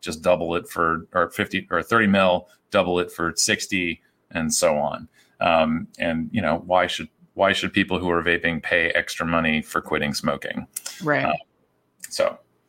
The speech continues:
Speaker 1: anyway.
Speaker 2: Plus, if you give them an inch, they'll take a mile. If they don't see any resistance on a bill like this, next section, session, they're gonna come up with something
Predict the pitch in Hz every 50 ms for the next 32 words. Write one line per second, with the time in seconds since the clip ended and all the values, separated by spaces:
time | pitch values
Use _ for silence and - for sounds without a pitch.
0 | _ _ _ _ _ _ _ - - - - 247 233 202 196 185 190 185 - 190
1 | 190 - 185 175 185 185 170 165 165 156 147 151 151 147 143 - - 143 123 120
2 | - 151 131 - - 120 123 127 117 104 80 76 87 - - 131 - 143 139 135
3 | 135 - - - 160 143 135 131 131 127 113 123 - 131 139 - - 131 123 -
4 | 110 117 113 110 98 113 110 120 123 113 117 - - 156 156 143 139 143 - -
5 | - - - - - 208 208 208 - - 165 160 - - - 160 165 165 - -
6 | - - - - 160 165 - 170 175 170 156 156 147 120 120 - 156 135 139 147
7 | - 131 - - 160 131 104 156 156 -